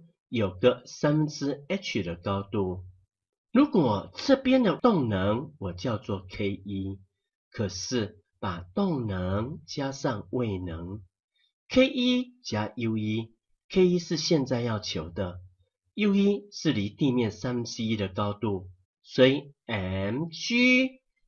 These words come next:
乘上三分之一H，这个是离地面三分之一 H 的位能加上动能，而这个加起来，中间的过程没有能量损失，所以等于最高点的时候，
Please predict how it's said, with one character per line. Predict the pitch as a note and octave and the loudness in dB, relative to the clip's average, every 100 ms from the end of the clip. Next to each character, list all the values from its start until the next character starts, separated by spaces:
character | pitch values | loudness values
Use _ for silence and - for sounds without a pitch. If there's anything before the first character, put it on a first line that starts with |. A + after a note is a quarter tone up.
| - | -20
乘 | - G2+ A2 | -8 -4 -4
上 | - D#3 G2+ - | -2 -2 -2 -12
三 | - A#2 G#2+ | -8 -6 -4
分 | A2+ | -6
之 | A2 A2 | -6 -6
一 | G#2 G2+ G#2+ | -6 -6 -8
H， | G2+ G#2 - - F2+ - _ _ _ _ _ _ | -10 -10 -8 -8 -10 -14 _ _ _ _ _ _
这 | - C#4 | -2 0
个 | C#4 G2 | 0 -2
是 | - - B2 G2+ - _ | -2 -2 0 -2 -10 _
离 | B2 D#3 | -2 0
地 | - C4+ | 4 4
面 | G#3+ F#3+ G#2 | 6 4 2
三 | - C#3+ C#3 | -2 0 2
分 | C#3 | 0
之 | C3+ B2+ | 0 0
一 | B2+ | 0
H | B2+ B2+ - A2 | 0 -4 -4 -2
的 | - A2+ - | 0 0 0
位 | G3+ G#3 D3+ | 2 4 4
能 | G2+ F#2 F2+ G2+ | 2 -2 -6 -8
加 | - A#2+ A#2+ | -6 -6 -4
上 | B2+ G2 F#2 | -4 -6 -2
动 | A2+ G2 F2 | -2 -2 -6
能， | E2+ E2+ G2 _ _ _ _ _ - | -8 -12 -16 _ _ _ _ _ -2
而 | D3 | 0
这 | D#3+ - D4+ | 0 0 2
个 | E3+ | 0
加 | - F#3 F#3 | 0 2 2
起 | - - G2 | 0 -2 -2
来， | F2+ G2+ D#3 - - _ | 0 0 -2 -4 -16 _
中 | - B3+ | -2 0
间 | A#3+ B3+ | 2 2
的 | G3+ | 2
过 | F3 G#3 | 4 4
程 | D3 B2+ A2 - A#2+ | 4 2 0 0 0
没 | D3+ | 2
有 | F#3 G#2+ | 4 2
能 | G2 B2+ | -2 -2
量 | D3+ - | -4 -4
损 | G2 F2 | -8 -8
失， | - B2+ C3 C#3 C#3+ - _ | -8 -2 -2 -2 -8 -20 _
所 | - - B2+ | -4 2 2
以 | |
等 | D3+ A#2 F2+ G#2+ | 2 -4 -4 -4
于 | B2 | -6
最 | - C#4 A3+ | -2 0 2
高 | F3+ A3 A3 A3+ | 0 -2 0 -2
点 | - A2+ F#2+ | -4 -4 -2
的 | A#2+ | -2
时 | A2+ - C3 | -2 -2 0
候， | - A3+ D3+ | 6 8 8